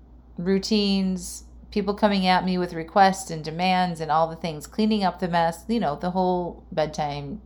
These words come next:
evening routine. I open up the door and I kinda call out, "Honey." <laughs> And my husband, like, they were all in bed.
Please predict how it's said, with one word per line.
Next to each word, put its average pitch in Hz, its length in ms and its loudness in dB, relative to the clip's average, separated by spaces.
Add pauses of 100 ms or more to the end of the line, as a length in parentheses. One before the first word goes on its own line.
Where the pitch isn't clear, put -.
evening 139 360 -8
routine. - 380 -10 (880)
I 190 100 2
open 247 180 2
up 285 100 2
the 254 60 -2
door 185 200 2
and 175 80 4
I 170 120 2
kinda 185 240 2
call 180 300 6
out, 156 320 8
"Honey." 320 580 -2 (500)
<laughs> - 600 -8
And 180 600 4 (340)
my 180 120 -2
husband, 175 640 -2
like, 170 200 -2
they 202 140 0
were 240 120 0
all 277 180 4
in 294 120 -2
bed. 226 380 -6